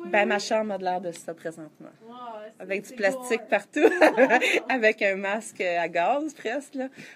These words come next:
Speaker 2: Mais, euh, j'attends pas mal l'été, là, pour peindre. Maintenant, j'essaie d'en mettre moins, puis je travaille plus avec les techniques mixtes,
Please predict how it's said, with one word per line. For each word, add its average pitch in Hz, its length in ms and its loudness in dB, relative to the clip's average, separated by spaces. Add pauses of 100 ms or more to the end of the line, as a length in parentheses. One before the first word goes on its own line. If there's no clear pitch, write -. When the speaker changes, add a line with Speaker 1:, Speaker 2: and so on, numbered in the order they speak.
Speaker 2:
Mais, 180 380 0
euh, 170 40 0
j'attends 180 300 -4
pas 196 100 -4
mal 185 220 -4
l'été, 180 320 -6
là, 170 100 -8
pour - 160 -18
peindre. 190 380 -8
Maintenant, 202 320 -6
j'essaie 208 240 -8
d'en 196 160 -8
mettre 185 260 -6
moins, 180 300 -10
puis - 220 -14
je - 40 -20
travaille 170 280 -10
plus 185 180 -20
avec 170 180 -18
les 170 60 -14
techniques 165 380 -18
mixtes, 170 320 -18